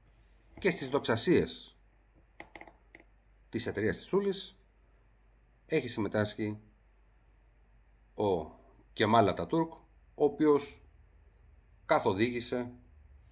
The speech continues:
τον Χίτλερ και τον Μουσολίνι. Είναι ένα τάγμα που ουσιαστικά προκύπτει μέσα από τον τεκτονισμό, με αποκρυφιστικές συνδέσεις, και υπάρχει η έννοια της Εταιρείας της Θούλης,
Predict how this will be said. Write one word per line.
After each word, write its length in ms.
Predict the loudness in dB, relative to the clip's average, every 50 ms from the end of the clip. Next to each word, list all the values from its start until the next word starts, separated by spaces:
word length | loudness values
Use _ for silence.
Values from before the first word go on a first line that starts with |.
| -20 -6
τον 160 | -2 -2 -2 0
Χίτλερ 460 | 0 0 0 0 2 2 2 2 0 -4 -14 -20 _ -20 -20 -20 -20 -20 -20 -20 -20 _ -20 -20 -20 -20 -20 -20 -10 -2
και 120 | -2 2
τον 120 | 2 2
Μουσολίνι. 540 | 0 0 -2 -2 -2 -2 -2 -6 -8 -12 -16 -18 -20 -20 -20 -20 -20 _ -20 _ _ -20 -20 -20 -20 -20 -20 -20 _ -20 -10
Είναι 200 | -8 -6 -6 -4
ένα 140 | -4 -4 -2
τάγμα 300 | 0 0 0 0 -2 -2
που 220 | -2 -8 -10 -12 -20 -20 _ -20 -20 -20 -20 _ -20 -20 -20 -20 -20 -8
ουσιαστικά 400 | -6 -6 -6 -6 -4 0 0 0
προκύπτει 320 | 0 0 -4 -4 -4 0
μέσα 180 | 0 0 2 0
από 100 | 0 -2
τον 80 | -4 -4
τεκτονισμό, 680 | -6 -6 -6 -6 -6 -4 -2 -2 -2 -2 -2 -8 -18 -20 -20 -20 -20 _ _ _ _ _ _ -4
με 120 | -2 -2
αποκρυφιστικές 960 | 0 -2 -2 -6 -8 -8 -6 -8 -12 -12 -4 -2 -2 -2 -2 -4 -12 -14 _ _ _ _ _ _ _ _ _ _ _ -20 _ _ _
συνδέσεις, 800 | -12 -6 -6 0 2 2 2 2 -2 -8 -8 -10 -12 -16 -20 _ _ _ _ _ _ _ _ _ _ _ _ _ _ _ _ _ _ _ _ _ _ -10
και 120 | -4 -4
υπάρχει 540 | -2 4 4 2 2 2 -2 -4 -4 -4 -8 -18 -20 -10
η 140 | -4 -2 0
έννοια 260 | 0 2 0 0 -2
της 240 | -4 -10 -12 -10 -10
Εταιρείας 420 | -10 -6 -4 -2 -2 -2 -2 -4
της 140 | -6 -14 -8
Θούλης, 520 | -4 -2 0 0 0 -4 -6 -8 -16 -18